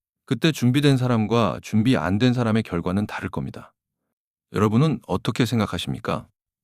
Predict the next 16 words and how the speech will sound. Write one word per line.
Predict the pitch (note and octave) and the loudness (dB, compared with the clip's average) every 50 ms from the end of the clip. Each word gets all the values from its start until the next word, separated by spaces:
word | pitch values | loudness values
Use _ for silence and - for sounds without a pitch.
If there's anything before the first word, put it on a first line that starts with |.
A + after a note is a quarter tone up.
| _ _ _ - | _ _ _ -8
지금 | - - A2 A#2 C#3+ D3 C#3+ A#2 F#2+ C#2+ B1 A#1 - | -6 -2 2 4 4 6 6 4 2 0 -4 -8 -14
서울 | - - - - F3 F#3+ G3+ F3+ | -14 -12 -4 0 2 2 4 4
아파트를 | A#2 F#2+ - B2+ A#2+ - - C3 A#2+ A2 | 2 2 0 -4 -4 -2 0 0 0 0
사는 | - - E3 D#3+ C#3 | 0 0 2 2 2
게 | A2+ G2 G2 F2 - - _ _ _ | 2 0 -2 -4 -6 -10 _ _ _
맞을까요? | - - - - A2 A2 - - - - G2 C3 D3 - _ _ _ _ _ _ _ _ _ _ _ _ _ _ _ | -8 -6 -4 -4 -4 -4 -4 -6 -6 -6 -6 -8 -8 -10 _ _ _ _ _ _ _ _ _ _ _ _ _ _ _
아니면 | - - G#2 A#2 C3 C#3+ D3 D3 C#3+ C3 A2+ - _ _ _ _ _ - | -4 -2 0 2 2 2 2 2 0 -2 -2 -6 _ _ _ _ _ -16
기다리는 | - - B2 D3+ G3 G#3+ G3+ F3 C#3 | -4 0 2 2 4 2 2 0 -2
게 | A2+ G2+ | -4 -6
맞을까요? | D2+ C#2+ C#2 - C2 - - - - - C3 D3 C#3 _ _ _ _ _ _ _ _ _ _ - | -8 -8 -10 -10 -14 -16 -14 -14 -14 -12 -12 -14 -16 _ _ _ _ _ _ _ _ _ _ -6
정답은 | - G2 G#2+ A#2 A2 A#2 G#2+ A2+ C#3 D3 | 0 2 4 4 6 4 4 6 4 4
없습니다. | A2+ - - - C2+ B1 A#1+ - - - - _ _ _ _ _ _ _ _ _ _ _ _ | 4 2 -2 -6 -8 -8 -8 -10 -16 -20 -20 _ _ _ _ _ _ _ _ _ _ _ _
각자의 | - - G2+ - - D3+ D3 | -12 -10 -4 0 2 2 2
상황에 | - - E3+ F3+ F#3 F3 D#3+ C3 | 2 4 6 8 8 8 6 4
따라 | - - F#2+ G2+ G#2 | 2 0 -2 -2 -2
다릅니다. | - - F#2 F#2+ F#2+ E2 C2+ C2 - - | -2 -2 -4 -2 -2 -4 -6 -8 -12 -18